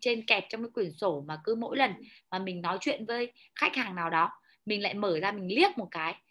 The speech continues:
để xem là, à, mình phỏng đoán là cái, cái, cái này là cái gì,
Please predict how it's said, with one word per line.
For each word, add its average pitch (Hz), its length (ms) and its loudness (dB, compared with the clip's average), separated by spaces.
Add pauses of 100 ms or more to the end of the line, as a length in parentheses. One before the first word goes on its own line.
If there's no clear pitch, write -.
(160)
để 190 260 6
xem 220 140 -4
là, 190 180 0
à, 180 340 0 (240)
mình 185 280 -2 (160)
phỏng 165 260 0
đoán 165 260 4 (320)
là 180 400 2
cái, 277 300 2 (300)
cái, 285 320 2
cái 285 180 4
này 226 260 4
là 170 100 2
cái 254 180 -2
gì, 214 280 -2